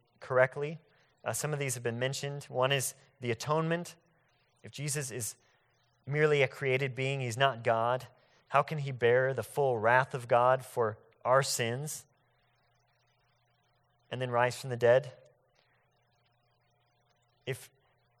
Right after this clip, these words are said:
if he's not fully God, can we really trust him to save us completely? If he's a created being, is he powerful enough to redeem us fully?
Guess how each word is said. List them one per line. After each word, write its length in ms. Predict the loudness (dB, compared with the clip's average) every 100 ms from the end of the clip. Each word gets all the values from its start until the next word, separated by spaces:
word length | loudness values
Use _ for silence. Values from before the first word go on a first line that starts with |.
| -12
if 60 | -8
he's 100 | 2
not 240 | 4 4
fully 300 | 4 0 2
God, 480 | 8 8 8 4 0
can 160 | -8 -4
we 80 | 0
really 220 | 2 2
trust 420 | 4 4 4 2
him 300 | -4 -4 -8 _ _ _ _ _ _
to 100 | -2
save 280 | 4 6 4
us 120 | 0
completely? 540 | -4 -6 -6 -4 -6
If 80 | -4
he's 180 | -4 -4
a 60 |
created 480 | -6 -4 0 0 -2
being, 220 | -4 -4
is 120 | -4 -6
he 80 |
powerful 540 | -4 4 4 4 2 -4
enough 460 | 0 0 0 -4 -20 -20 _ -10
to 100 | -6
redeem 360 | -4 -2 0
us 120 | -2
fully? 460 | -2 -2 0 -2 -8